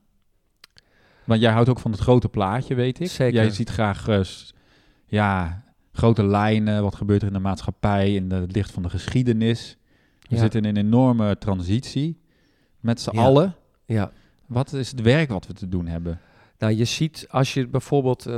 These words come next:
Speaker 2: hebben hier een kopje thee, hè? Stel een kopje thee en we doen daar vuurvliegjes in.
Speaker 1: Mhm.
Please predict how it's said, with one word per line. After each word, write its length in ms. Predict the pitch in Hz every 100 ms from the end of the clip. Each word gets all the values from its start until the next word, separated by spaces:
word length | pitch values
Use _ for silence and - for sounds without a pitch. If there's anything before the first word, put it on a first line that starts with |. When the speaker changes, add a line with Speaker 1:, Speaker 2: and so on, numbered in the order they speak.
| 117
Speaker 2:
hebben 120 | 123
hier 80 | 120
een 80 | 110
kopje 280 | 127 - -
thee, 280 | - 170 160
hè? 160 | 196
Stel 600 | 185 - 147 135 139 - 156
een 80 | 127
kopje 280 | 143 - 127
thee 320 | 135 131 135
en 80 | 127
we 80 | 117
doen 200 | 127 120
daar 260 | 117 113
vuurvliegjes 840 | - - 135 120 - 117 - 110 -
in. 260 | 101 95 90 _ _ _
Speaker 1:
Mhm. 140 | -